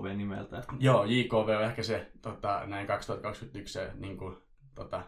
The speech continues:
Speaker 2: parempi, parempi, tota, mitä käytetään virallinen on Jyväskylän Kylterin veljet, eikä sitä nyt olla varmasti muuttamassakaan, mutta J K V nimellä, että on meillä naisillekin sitten salibändiä ja futsalia tarjolla, niin se on ihan,
Speaker 1: Joo.
Speaker 2: se on kyllä hyvää toimintaa, että hei,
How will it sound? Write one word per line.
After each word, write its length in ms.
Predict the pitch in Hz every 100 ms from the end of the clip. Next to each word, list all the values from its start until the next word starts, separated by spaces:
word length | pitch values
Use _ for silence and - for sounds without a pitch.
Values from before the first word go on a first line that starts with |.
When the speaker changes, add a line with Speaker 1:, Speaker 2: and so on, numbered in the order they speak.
| -
Speaker 2:
parempi, 460 | 107 98 92 90 - -
parempi, 380 | 107 101 92
tota, 220 | 90 85 90
mitä 140 | 90
käytetään 340 | 95 95 98
virallinen 420 | 90 92 135 156 123
on 100 | 113
Jyväskylän 380 | 110 - 107
Kylterin 380 | 101 98 98 98
veljet, 240 | 95 90 92
eikä 180 | 95
sitä 200 | 95 95
nyt 180 | 92 -
olla 180 | 98 95
varmasti 360 | 95 90 - 98
muuttamassakaan, 800 | 92 90 85 - - - - -
mutta 260 | - - - -
J 160 | 107 117
K 100 | 123
V 260 | 113 104
nimellä, 320 | 107 101 95
että 140 | 95 107
on 60 | 101
meillä 320 | 101 98 -
naisillekin 560 | 117 117 113 107 - 101
sitten 240 | 95 -
salibändiä 600 | - 107 - 90 92 98
ja 40 | 90
futsalia 460 | 90 - 90 90
tarjolla, 380 | - - - -
niin 180 | - - _ _ - _ - _ _ -
se 160 | 107
on 120 | 95
ihan, 180 | 95 95 - _ _
Speaker 1:
Joo. 240 | 117 98 101 -
Speaker 2:
se 120 | 131
on 160 | 110
kyllä 280 | 110 104 - - -
hyvää 220 | 143 120
toimintaa, 480 | 123 113 107 101 92
että 200 | - 95
hei, 340 | 101 92 -